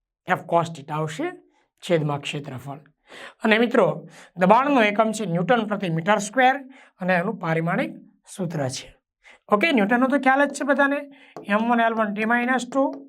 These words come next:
છેદમાં ક્ષેત્રફળ માટે એલ ટુ, તો એમ વન એલ માઇનસ વન ટી માઇનસ ટુ થશે.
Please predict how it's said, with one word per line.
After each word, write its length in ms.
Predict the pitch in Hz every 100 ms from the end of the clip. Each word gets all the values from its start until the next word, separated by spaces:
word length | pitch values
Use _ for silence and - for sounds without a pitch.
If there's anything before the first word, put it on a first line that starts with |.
| _ _ _
છેદમાં 320 | - 214 220 220
ક્ષેત્રફળ 500 | 240 294 262 185 196
માટે 160 | 202 - -
એલ 80 | 233 220
ટુ, 100 | 151 131 _ _ _ _ _
તો 40 | 185 185
એમ 120 | 202
વન 120 | 247 160
એલ 80 | 185 185
માઇનસ 280 | 185 185 -
વન 160 | 247 -
ટી 160 | 160 165
માઇનસ 300 | 180 294 - - _ _ _ _ _
ટુ 140 | 160 131
થશે. 280 | 131 127 160